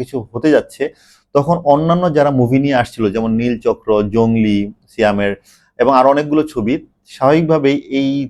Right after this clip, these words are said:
তুফানের পাশাপাশি দাঁড়াতে পারবে না কেউই। যার কারণে already জংলি কিন্তু তাদের এই ঈদে মুক্তির যে schedule, সেখান থেকে তাদেরকে সরিয়ে নিয়েছে এবং সেটা সম্ভবত একটু পরে রিলিজ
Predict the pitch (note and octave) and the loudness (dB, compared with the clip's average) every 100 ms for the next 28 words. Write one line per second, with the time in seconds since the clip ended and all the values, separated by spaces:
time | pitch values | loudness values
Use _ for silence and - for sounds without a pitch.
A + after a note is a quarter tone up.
0 | - C3 D#3+ D#3 D#3 C3+ C#3+ C#3 C3+ C3+ | -8 -4 -2 -2 0 0 0 -2 -2 0
1 | A2+ B2 A#2+ B2 B2 A#2+ A#2+ A#2+ C#3+ B2 | 2 2 0 -2 -2 0 -4 0 2 4
2 | E2+ - _ _ _ _ - G#2 C#3 F3 | 2 -6 _ _ _ _ -4 4 4 4
3 | E3+ E3 C3 - D3 D#3 D#3+ D#3+ D3+ C#3+ | 2 2 2 0 2 4 4 2 2 2
4 | A2+ C#3 D#3 D3+ C3+ C3 G3+ B3 - A#2 | 2 2 0 -4 -4 -4 -4 -6 0 0
5 | A#2 C3 B2+ C3 C#3 C3+ D3 D#3 C3 B2+ | 2 0 -2 -2 -2 2 2 2 0 -4
6 | B2 C#3+ C3 C3 C3 B2+ A2 A#2 F#3 F#3 | -4 -6 -4 -4 -2 0 2 2 0 -2
7 | B2 B2 B2+ D3+ A#2+ A2 - E3 C3+ B2 | -4 -4 -4 -2 -2 -4 -6 -6 -2 0
8 | A#2+ A#2+ A#2+ - G3+ - _ _ E3 F#3 | 0 -2 -4 -4 -8 -10 _ _ -2 0
9 | E3+ E3+ D#3 D3+ D#3+ D#3+ D#3+ D#3+ - E3+ | -2 -4 -2 0 0 0 -2 -2 -6 -4
10 | F3 E3 D#3+ C#3+ C3 | 2 4 4 4 2